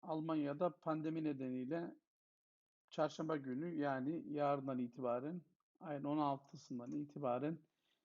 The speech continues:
dükkanlar kapalı olacak. Birçok, e, hayatın güncel alanların kısıtlanması söz konusu. Bu nedenle de uçuşlarla ilgili bayağı bir soru geliyor.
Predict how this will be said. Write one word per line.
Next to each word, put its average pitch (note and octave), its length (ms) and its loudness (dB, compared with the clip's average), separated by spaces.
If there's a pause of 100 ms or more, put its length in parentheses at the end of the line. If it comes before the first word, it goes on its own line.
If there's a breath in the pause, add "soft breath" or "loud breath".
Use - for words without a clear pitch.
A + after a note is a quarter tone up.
(200)
dükkanlar D3+ 460 4
kapalı C3+ 400 4
olacak. C#3 440 0
Birçok, C#3+ 600 2 (160)
e, C3+ 40 -6 (1300)
hayatın C#3+ 920 2
güncel C#3+ 480 2
alanların C3 600 0 (760)
kısıtlanması C#3+ 640 2
söz C3 200 -2
konusu. C3+ 460 -2 (120)
Bu E3+ 140 2
nedenle D#3+ 420 4
de F3+ 240 4
uçuşlarla F3 640 2
ilgili D3+ 320 0
bayağı D3+ 240 4
bir E3+ 60 -12
soru D3 240 -6
geliyor. A#2 360 -8